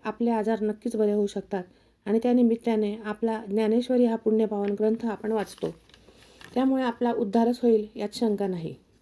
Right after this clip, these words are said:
हे उपाय ज्या दोन पुस्तकांमधून घेतले आहेत त्यांची नावे स्वामी सवितानंदांचे पुस्तक स्तोत्रमंत्रांचे विज्ञान हे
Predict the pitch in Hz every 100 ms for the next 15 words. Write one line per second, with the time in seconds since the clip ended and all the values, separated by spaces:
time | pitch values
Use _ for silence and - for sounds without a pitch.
0 | _ _ - - _ - 247 - 247 254
1 | 247 233 247 220 269 254 254 - 247 233
2 | 240 247 226 226 220 220 233 226 _ _
3 | _ _ - 233 233 269 247 226 226 226
4 | 233 _ - 220 226 240 240 233 247 269
5 | 254 240 226 220 226 226 - 226 226 -
6 | - 247 247 240 226 214 226 226 226 208
7 | 208 208 214 214